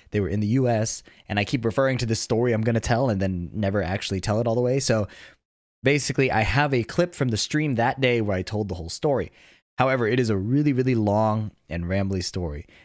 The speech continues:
Uh, it covers my trip to get there, all the drama day one when I had no internet, day one, all the drama, <laughs> how I got there,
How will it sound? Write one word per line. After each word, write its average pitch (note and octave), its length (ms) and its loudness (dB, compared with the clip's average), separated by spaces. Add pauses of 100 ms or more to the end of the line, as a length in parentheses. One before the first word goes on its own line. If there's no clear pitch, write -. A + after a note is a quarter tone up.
(140)
Uh, F3+ 160 -2
it G2 160 -4
covers G#2 640 0 (240)
my F2 160 -4
trip - 300 0
to F#2 80 -2
get A2 260 -2
there, F3 300 0 (800)
all G2+ 140 2
the A2+ 60 0
drama A2 320 2
day G#2 220 0
one G2 360 0
when G2 120 0
I F#2 40 0
had G2+ 220 0
no F#2 140 -2
internet, B2 460 -2 (360)
day F#2 120 -2
one, F2 360 -6 (320)
all C#3+ 140 2
the D#3 60 2
drama, C3+ 260 2 (260)
<laughs> - 220 -20
how B2+ 220 2
I D#3 80 4
got C3 180 2
there, B2 240 2